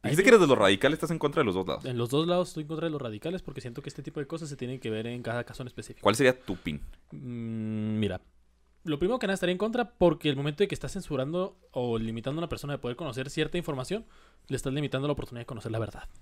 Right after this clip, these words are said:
Speaker 1: Ujú.
Speaker 2: Y, pues, es que la verdad está para que se conozca.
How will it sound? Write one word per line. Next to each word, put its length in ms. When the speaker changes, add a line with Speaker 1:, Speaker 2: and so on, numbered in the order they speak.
Speaker 1:
Ujú. 140
Speaker 2:
Y, 540
pues, 180
es 80
que 100
la 60
verdad 220
está 160
para 160
que 80
se 80
conozca. 420